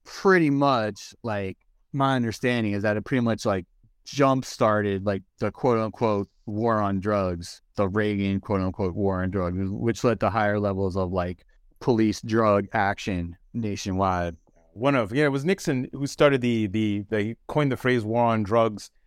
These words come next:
Speaker 1: Yeah,
Speaker 2: uh,
Speaker 1: yeah.
Speaker 2: but it was Reagan who took it into, into, into high gear, especially, you know, with the, the advent of, um, of, of crack cocaine.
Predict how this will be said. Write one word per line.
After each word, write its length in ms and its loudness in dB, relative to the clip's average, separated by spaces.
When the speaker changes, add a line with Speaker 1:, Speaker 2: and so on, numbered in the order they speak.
Speaker 1:
Yeah, 240 2
Speaker 2:
uh, 40 2
Speaker 1:
yeah. 60 -4
Speaker 2:
but 140 2
it 40 0
was 180 -2
Reagan 300 4
who 100 0
took 200 -2
it 80 2
into, 320 0
into, 420 -2
into 260 -4
high 260 0
gear, 480 -2
especially, 500 2
you 220 -2
know, 120 2
with 120 -2
the, 180 0
the 120 0
advent 320 0
of, 260 0
um, 500 2
of, 160 -8
of 260 -12
crack 240 0
cocaine. 580 0